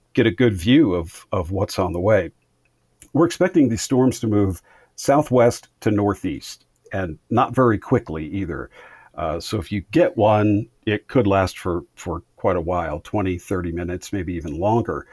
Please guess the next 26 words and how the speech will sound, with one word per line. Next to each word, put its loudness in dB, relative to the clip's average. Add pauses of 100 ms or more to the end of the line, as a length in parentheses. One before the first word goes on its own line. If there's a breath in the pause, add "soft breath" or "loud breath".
(440 loud breath)
Um, -6 (240)
and 0 (920)
really 6
what 2
you -2
wanna 4
do 2
is -4
keep 0
an 4
eye 4
outside, 0 (100)
you -2
know, -8
take -2
a -2
peek 2
outside. 4 (460 loud breath)
Lots 2
of -14
people 2
have 0
radar 4
apps 0
now, 4
which -2